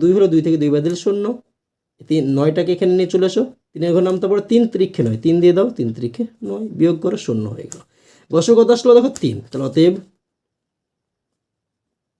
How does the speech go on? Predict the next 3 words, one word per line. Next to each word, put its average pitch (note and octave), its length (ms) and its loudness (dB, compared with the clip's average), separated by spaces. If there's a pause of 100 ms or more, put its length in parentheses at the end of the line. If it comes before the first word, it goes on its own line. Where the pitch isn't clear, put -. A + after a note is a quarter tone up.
(1120)
একুশ F#3 380 0 (140)
ও - 20 2 (3000)
তিরিশের D3+ 580 -2